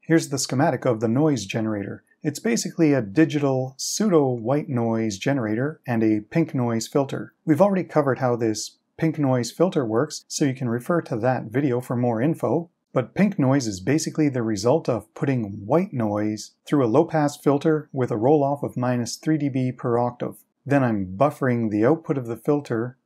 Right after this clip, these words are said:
to be able to interface to other circuit inputs without having any kind of loading effects between this filter and anything connected off board.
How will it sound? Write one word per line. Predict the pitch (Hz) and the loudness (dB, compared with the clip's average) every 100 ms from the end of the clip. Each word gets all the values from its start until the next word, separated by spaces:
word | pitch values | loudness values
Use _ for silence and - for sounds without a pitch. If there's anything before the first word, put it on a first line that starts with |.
| - | -6
to | 139 | -2
be | 120 | 2
able | 127 143 127 120 | 2 2 0 -4
to | - 123 | 0 2
interface | 123 170 175 143 123 131 | 4 2 0 0 0 -2
to | - 135 | -4 0
other | 147 151 | 2 2
circuit | 131 - 160 147 | 2 0 0 2
inputs | 147 156 175 170 - | 0 0 -2 -2 -4
without | 131 135 120 117 | -2 2 2 2
having | 127 120 110 - | 0 0 -4 -2
any | 139 | -2
kind | 123 135 | 0 -2
of | 107 | 0
loading | 107 147 143 | 2 4 4
effects | 120 127 117 | 0 -2 -4
between | - 135 131 110 101 | -6 -4 -2 -2 -2
this | 120 131 | -2 -2
filter | - 127 120 143 151 | -2 -2 2 0 0
and | 127 120 | -2 0
anything | 123 117 123 113 | 0 -2 -2 -2
connected | - 123 117 120 | -2 -4 -2 0
off | 120 120 131 | 2 0 -4
board. | 120 135 113 120 | -4 -2 -2 -8